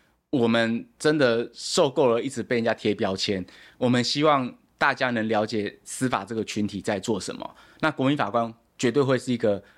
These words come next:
很好的一个，呃，我们不能讲破口，讲破口是很负面，它是一个很好的窗口。打开之后，其实大家会比较知道里面发生什么事情，那自然就会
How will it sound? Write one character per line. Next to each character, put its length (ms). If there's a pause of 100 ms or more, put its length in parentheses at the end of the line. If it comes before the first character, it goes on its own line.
(100)
很 200
好 200
的 120
一 100
个， 500
呃， 240
我 120
们 80
不 80
能 60
讲 160
破 160
口， 220
讲 120
破 120
口 120
是 80
很 160
负 160
面， 240 (300)
它 100
是 100
一 20
个 80
很 120
好 120
的 80
窗 260
口。 240 (380)
打 140
开 180
之 140
后， 160
其 100
实 160
大 200
家 120
会 220
比 140
较 120
知 140
道 240
里 140
面 180
发 180
生 160
什 140
么 100
事 200
情， 200 (340)
那 180
自 180
然 140
就 100
会 180